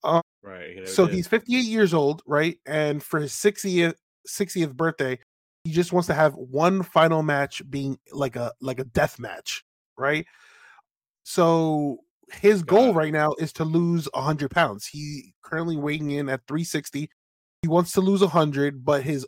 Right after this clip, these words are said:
Speaker 1: ultimate goal would be two seventy-five to do a final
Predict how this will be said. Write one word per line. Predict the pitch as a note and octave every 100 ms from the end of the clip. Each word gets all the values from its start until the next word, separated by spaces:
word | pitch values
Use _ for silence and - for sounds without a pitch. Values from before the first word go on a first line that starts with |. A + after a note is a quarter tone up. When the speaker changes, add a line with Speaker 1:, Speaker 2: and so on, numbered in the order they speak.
| -
Speaker 1:
ultimate | D#3+ F3 D#3
goal | D3+ D#3 D3+
would | C#3
be | C#3
two | C3 - D#3+
seventy-five | E3 F3 E3+ D3+ C3 D3 - _ _ _ _ _
to | - F3+
do | F3+ F3 -
a | D#3 - -
final | E3+ F3 E3+ D#3+ D3+